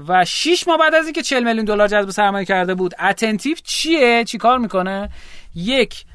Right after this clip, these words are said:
پلتفرمه که کارش اینه، اه... می‌تونه چنل های جدید برای پرفورمنس مارکتینگ یا بازاریابی نتیجه گرا، اه... براتون پیدا بکنه برای کسب و کارهای نوآور.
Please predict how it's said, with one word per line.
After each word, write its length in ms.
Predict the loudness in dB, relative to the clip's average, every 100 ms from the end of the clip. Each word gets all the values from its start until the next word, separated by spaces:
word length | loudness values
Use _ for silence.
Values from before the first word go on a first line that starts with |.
| -20 -8
پلتفرمه 1040 | 0 2 2 0 -4 0 2 2 0 -2 -4
که 100 | -2
کارش 340 | 0 0 -2
اینه، 240 | -6 -6 -8 -18 -20 _ _
اه... 720 | -8 -4 0 0 0 -2 -4 -8
می‌تونه 680 | -8 -8 -6 -4 -2 -2 -4 -8 -20 -20 _ _
چنل 500 | -6 -2 0 0 -2
های 300 | 0 0 -2
جدید 380 | -2 -2 -2 0
برای 180 | 0 2
پرفورمنس 560 | -2 -4 -4 -4 -2
مارکتینگ 520 | -4 -4 -8 -6 -6
یا 260 | -2 -2 -2 -6 _ _ _
بازاریابی 540 | -8 -4 -4 -4 -4
نتیجه 480 | -2 -2 -2 -8 -8
گرا، 480 | -4 -2 0 -2 -4 -14 -20 -18 -12
اه... 340 | -8 -6 -6
براتون 460 | -2 -2 -2 -8 -10
پیدا 340 | -8 -6 -6
بکنه 540 | -8 -10 -10 -10 -12 -18 -20 -20 _
برای 340 | -2 0 -2
کسب 340 | 0 0 0 -6
و 60 |
کارهای 1000 | -6 -2 -2 0 -2 -2 0 0 0 -2 -8 _ _ -14
نوآور. 1120 | -8 -4 -2 0 0 2 2 2 2 2